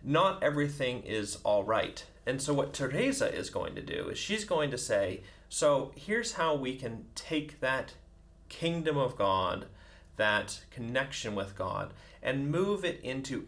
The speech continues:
other parts of your life, into other parts of your soul, and therefore making your whole house, your whole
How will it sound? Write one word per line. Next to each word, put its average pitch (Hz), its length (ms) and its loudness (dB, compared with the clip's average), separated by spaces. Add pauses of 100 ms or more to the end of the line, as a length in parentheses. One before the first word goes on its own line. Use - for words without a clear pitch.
other 131 320 2
parts 98 520 0
of 95 260 -4
your 98 520 0 (560)
life, - 640 -2
into 101 260 -6
other 104 220 2
parts 92 380 -4
of 92 100 -8
your - 140 -8
soul, 107 640 2 (480)
and 120 180 -2
therefore 123 800 2
making 117 640 -2 (580)
your 113 160 0
whole 127 440 4
house, 143 600 0
your 101 100 -4
whole 101 480 0